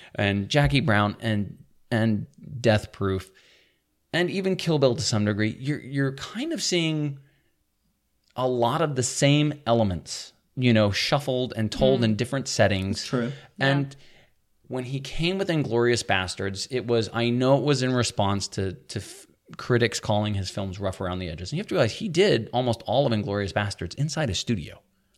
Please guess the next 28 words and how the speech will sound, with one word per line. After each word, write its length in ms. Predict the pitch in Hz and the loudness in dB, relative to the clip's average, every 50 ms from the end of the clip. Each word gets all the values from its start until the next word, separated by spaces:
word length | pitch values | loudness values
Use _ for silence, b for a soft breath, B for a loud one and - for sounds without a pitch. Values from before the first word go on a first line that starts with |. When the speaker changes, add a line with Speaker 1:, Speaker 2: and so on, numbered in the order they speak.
| _ - | _ -10
Speaker 3:
Oh, 140 | 233 285 320 | -8 -6 -4
really? 360 | 214 117 123 127 151 220 277 - - | -4 -4 -4 -4 -4 -6 -6 -8 -4
Speaker 1:
Yeah, 180 | - 151 - - - - | -2 -2 -2 0 0 -2
a-, 60 | 127 | 0
almost 380 | - - 165 208 196 175 - | 2 4 4 4 2 0 0
all 220 | - - 131 139 123 | 2 2 4 4 4
of 60 | 95 | 2
that 160 | 95 90 90 | -2 -4 -6
is 100 | 90 - | -6 -4
inside 240 | 107 104 - - 101 | -4 -4 -2 -2 0
a 40 | 92 | 2
Speaker 3:
Sets, 160 | - 127 110 | 2 2 4
Speaker 1:
studio. 260 | - 123 110 98 85 | 4 2 2 2 0
Speaker 3:
set 120 | 78 - 127 | 0 0 0
up 160 | 123 110 - | -2 -2 -2
and 80 | 123 117 | -2 2
Speaker 1:
Sets. 360 | - 214 135 92 - - - | 4 6 4 4 4 0 -6
Speaker 3:
Wow. 300 | 113 113 123 143 139 135 B B B B B B B B B B B B _ _ _ _ _ _ _ _ - | -4 -4 -4 -4 -4 -6 B B B B B B B B B B B B _ _ _ _ _ _ _ _ -4
Speaker 1:
And 320 | 131 127 131 131 127 - - _ _ | -2 -2 -2 -2 -6 -8 -14 _ _
here's 760 | - - - - - - 165 170 196 214 214 208 202 151 135 | -16 -16 -14 -14 -10 -6 -4 -4 -2 2 2 4 4 4 2
when 180 | 127 135 120 | 0 2 2
I 120 | 120 123 120 | 4 2 2
felt 240 | 117 - 123 117 117 | 2 2 0 2 2
like 140 | 120 117 | 0 -2
he 60 | 117 110 | -2 -4
said, 340 | - - 110 113 - - - | -4 0 0 0 0 -2 -2
"Okay, 380 | - 143 170 165 - 151 123 101 | -2 -2 -2 -2 -2 -2 -2 -2
motherfuckers, 800 | 90 80 80 - - - - - - - - - - - - | -2 -4 -4 -6 -8 -8 -8 -10 -10 -12 -16 -14 -12 -12 -12